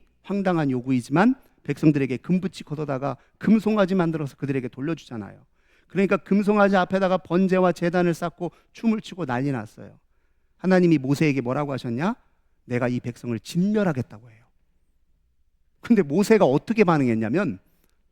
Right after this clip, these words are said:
모세가 "네, 어쩔 수 없지요. 하나님이 하시면 누가 막을 수 있고 하나님이 하시기 때문인데 제가 어떻게 합니까?" 이렇게 말한 것 같죠? 아니에요.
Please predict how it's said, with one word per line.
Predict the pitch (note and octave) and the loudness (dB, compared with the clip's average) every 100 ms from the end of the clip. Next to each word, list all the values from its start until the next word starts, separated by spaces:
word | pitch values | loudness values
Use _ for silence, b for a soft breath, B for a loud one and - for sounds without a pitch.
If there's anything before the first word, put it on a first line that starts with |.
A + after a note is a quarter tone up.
| _ _ | _ _
모세가 | C3+ D3 D#3+ G#2+ D#3 - _ _ _ _ _ - | -4 0 0 0 -4 -8 _ _ _ _ _ -8
"네, | A#2+ C#3+ C3+ - _ _ _ _ _ _ | 0 0 0 -4 _ _ _ _ _ _
어쩔 | B2+ - D3 | -10 -6 -6
수 | - | -6
없지요. | A#2 - C3+ A#2 - _ _ _ _ _ _ | -10 -8 -8 -10 -14 _ _ _ _ _ _
하나님이 | D#3 F3 D#3+ C3+ | -4 0 2 0
하시면 | C#3 - C#3+ A#2 G2 _ _ _ _ | -4 -6 -4 -4 -6 _ _ _ _
누가 | - B2+ D#3+ | -10 -4 0
막을 | D3+ C3+ | 0 -2
수 | B2+ B2 | -6 -10
있고 | A2 - G#2 _ _ _ | -16 -20 -20 _ _ _
하나님이 | - F3+ F3+ F#3+ | -8 -2 0 2
하시기 | E3 D#3+ - | 0 0 -4
때문인데 | D3+ D3+ C3 A#2+ G#2+ - _ _ _ _ | -6 -2 -2 -4 -6 -14 _ _ _ _
제가 | - A2 | -16 -12
어떻게 | B2 - E3 | -12 -10 -6
합니까?" | D#3 D3+ D3 C#3 _ _ _ _ - | -6 -6 -8 -12 _ _ _ _ 0
이렇게 | G3+ - | 0 4
말한 | A3+ G#3+ F#3 | 4 4 2
것 | D#3 | 2
같죠? | B2 - | -2 -4
아니에요. | A#2 G#3+ A3 C3 B2+ | 0 2 4 2 -2